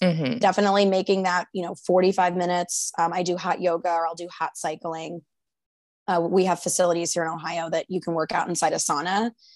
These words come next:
Speaker 2: It's very peaceful. It's, you know, a digital class. It starts every fifteen minutes. So definitely just spending that time away from my phone, being unplugged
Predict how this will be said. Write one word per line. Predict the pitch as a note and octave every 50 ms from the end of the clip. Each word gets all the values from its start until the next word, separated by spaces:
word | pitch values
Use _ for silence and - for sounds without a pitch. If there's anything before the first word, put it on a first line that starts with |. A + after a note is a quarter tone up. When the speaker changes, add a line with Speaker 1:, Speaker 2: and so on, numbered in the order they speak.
| _ _ _
Speaker 2:
It's | F#3+ F3+ F3+ - -
very | F3 G3 G3 F#3+ F#3 F3+
peaceful. | - G#3 F3+ F3 - - - F3+ F3 F3 F3 F3 F3
It's, | E3+ E3+ - - - - -
you | - F#3 F3
know, | E3+ E3
a | E3+
digital | E3 F#3+ F#3+ F#3 F#3+ G3 F#3+
class. | F#3+ - - F#3 F3+ F3 F3 F3 F3 F3 -
It | G3 -
starts | - F3 E3 - -
every | F#3 F3+ F#3+ F3+
fifteen | F3+ - F#3 F3+ - - - F#3+ F3+ F3
minutes. | E3+ E3 E3 E3 E3 F3 - - -
So | - E3+ E3 D3+ - _ -
definitely | F#3 F3 - F#3+ F3+ F#3 F#3 F3
just | F3+ F3 -
spending | - - D#3+ E3 E3+ F3
that | F3 E3+ - -
time | - - E3 E3 E3+ E3+ F3+ F#3 G#3 A3 A3 _ _ _ _ _ _
away | - F#3+ F3+ F3+ F3+ F3
from | F3 F#3 F3+ F3+
my | F3 E3+
phone, | F3 - - F3 E3+ E3+ E3+ E3+ E3+ E3+ E3+ E3+ - _ _ _ _ _ _ _ _
being | F#3+ F3+ F3 E3+
unplugged | - F3+ F3 F3+ E3+ - - F3+ D#3+ D#3+ E3 E3 E3 E3+ E3